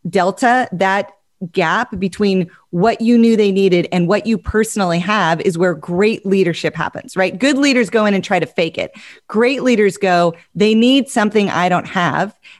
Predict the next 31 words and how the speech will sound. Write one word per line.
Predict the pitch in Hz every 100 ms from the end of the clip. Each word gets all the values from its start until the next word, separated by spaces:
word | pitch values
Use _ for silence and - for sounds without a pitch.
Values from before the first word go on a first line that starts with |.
| -
And | 214 202 185
the, | 196 190 190 - _
uh, | 190 160 151 - -
kind | - 208
of | 190 - 180
awareness, | 175 196 220 233 240 233 - -
humility, | - 214 208 208 208 202 202
and | - 170
confidence | - 247 277 214 190 180 -
to | 202
enlist | - 190 190 208 -
someone | - 175 165 156 170
else, | 156 160 -
not | 190 185 196
be | 196
thrown | - 185 185 196 208
by | 190
their | 175 170
gifting, | 151 156 156 156 180 - - _
but | 202 -
enlist | 202 190 214 277 -
them | 160 156 170 190 - _ _
to | - 220 214
really | 190 226 254 233
minister | 196 202 226 226 214
to | 190 202
the | 175
team | 180 254 240 214
is | 196
exactly | 180 160 190 196 196 185
it. | 139